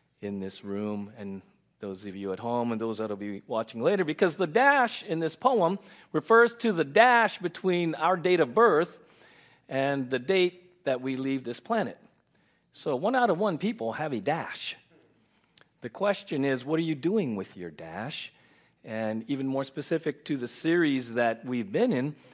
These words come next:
how does grace impact the quality of your dash?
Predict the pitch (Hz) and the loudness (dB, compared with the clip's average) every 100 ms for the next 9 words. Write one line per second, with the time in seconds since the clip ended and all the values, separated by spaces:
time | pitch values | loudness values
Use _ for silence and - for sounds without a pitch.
0 | - - 151 170 180 170 131 107 120 127 | -20 -2 2 2 4 2 0 -4 -4 2
1 | 180 185 143 - - - 185 190 - 131 | 6 4 2 -6 -8 0 0 0 0 2
2 | 135 - - _ 135 147 - - - 233 | 2 0 -16 _ -4 -4 -4 -16 -2 2
3 | 262 202 - 120 101 82 _ _ _ _ | 4 2 0 -4 -4 -8 _ _ _ _
4 | _ _ _ _ _ - 107 104 98 98 | _ _ _ _ _ -4 -4 -4 -4 -4
5 | 85 - - - | -6 -8 -16 -18